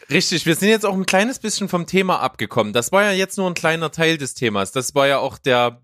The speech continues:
dieses Comfort-Binge, das war der Begriff, warum ich überhaupt da drauf gekommen bin. Und ich wollte nur ganz kurz eben mal mit dir auseinandernehmen,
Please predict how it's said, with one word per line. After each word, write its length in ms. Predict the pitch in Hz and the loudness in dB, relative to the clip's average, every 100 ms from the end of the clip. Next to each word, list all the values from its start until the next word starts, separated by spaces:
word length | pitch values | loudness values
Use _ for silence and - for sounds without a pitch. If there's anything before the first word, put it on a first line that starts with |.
| 127 | -8
dieses 240 | 120 120 | -6 -2
Comfort-Binge, 640 | 160 185 185 175 165 160 151 | -2 0 0 0 -2 -2 -4
das 140 | 127 | -2
war 120 | 127 127 | 0 0
der 100 | 117 | 0
Begriff, 360 | 120 151 160 | -2 -4 -2
warum 220 | 123 123 143 | -2 -2 -4
ich 80 | |
überhaupt 340 | 123 113 117 - | -4 -2 -2 -2
da 60 | |
drauf 260 | - 107 110 | -2 -2 -2
gekommen 380 | 151 - 147 143 | -4 -4 -4 -4
bin. 180 | 165 208 _ - - - - | -6 -6 _ -20 -20 -20 -8
Und 180 | 131 131 | -4 -2
ich 160 | 180 | 0
wollte 220 | 196 175 175 | 2 2 2
nur 180 | 170 | 0
ganz 320 | 160 165 254 - | 2 -2 -2 -4
kurz 260 | 180 - | -4 -4
eben 220 | - 147 151 | -2 -4 0
mal 180 | 143 | -2
mit 180 | 147 143 | -2 -4
dir 140 | 143 101 | -2 -2
auseinandernehmen, 1040 | 135 127 117 175 196 147 143 135 190 277 | -4 -2 -2 0 0 0 0 0 0 -6